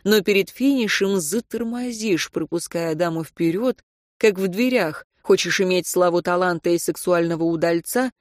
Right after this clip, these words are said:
не показывай женщинам спину. У тебя вырвется победный рык, и ты выстрелишь в пространство. Залп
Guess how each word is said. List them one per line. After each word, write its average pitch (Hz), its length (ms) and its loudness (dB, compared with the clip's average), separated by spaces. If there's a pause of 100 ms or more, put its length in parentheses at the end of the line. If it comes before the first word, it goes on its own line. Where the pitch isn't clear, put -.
(120)
не 220 180 0
показывай 220 600 0
женщинам 208 540 -2
спину. 156 540 -6 (640)
У 214 100 4
тебя 202 360 4
вырвется 185 680 0
победный 165 680 0
рык, 240 440 -2
и 220 120 0
ты 254 160 2
выстрелишь 233 680 0
в - 100 -20
пространство. 180 880 -6 (480)
Залп 202 720 -2